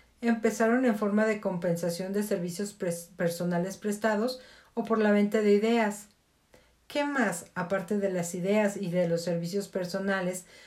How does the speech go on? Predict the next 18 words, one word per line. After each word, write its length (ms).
tiene 360
alguien 380
sin 200
propiedades 840
para 220
ofrecer 440
a 120
cambio 300
de 80
la 120
riqueza? 500
Casi 280
todos 320
los 240
líderes 500
empiezan 560
como 240
seguidores. 760